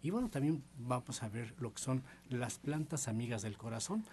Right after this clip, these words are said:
todo lo que nosotros tenemos con relación al corazón, cuando tenemos igual dolores, cuando tenemos algún susto, cuando tenemos alguna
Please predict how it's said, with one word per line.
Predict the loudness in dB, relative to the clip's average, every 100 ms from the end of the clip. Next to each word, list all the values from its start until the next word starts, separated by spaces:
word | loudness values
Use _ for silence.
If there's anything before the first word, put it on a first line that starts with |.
| -16 -10 -2
todo | 0 2 0
lo | -2
que | -2
nosotros | -2 0 -2 0
tenemos | 0 0 0 -2
con | -2 0
relación | 0 -2 -2 0
al | -2
corazón, | -2 -4 -2 0 0
cuando | 0 0 0
tenemos | -2 -2 0 -2
igual | -2 -2 -2
dolores, | -2 -2 -2 -2 -2 -2
cuando | -2 -4
tenemos | -4 -4 -2 -2
algún | -4 -2 -2 -2
susto, | 2 2 2 -2 -6 -10 -14 -10
cuando | -2 0 2
tenemos | 4 6 4 2
alguna | -2 0 0 0